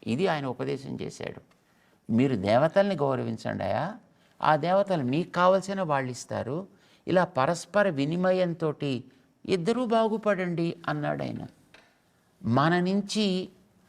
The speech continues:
అలాగ ఆశించేది మన చుట్టూ ఉండే ప్రకృతే,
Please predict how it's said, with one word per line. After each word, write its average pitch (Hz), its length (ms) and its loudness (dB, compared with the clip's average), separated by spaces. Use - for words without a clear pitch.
అలాగ 175 400 4
ఆశించేది 160 720 0
మన 135 280 0
చుట్టూ 151 220 -6
ఉండే 139 200 -2
ప్రకృతే, 135 720 -4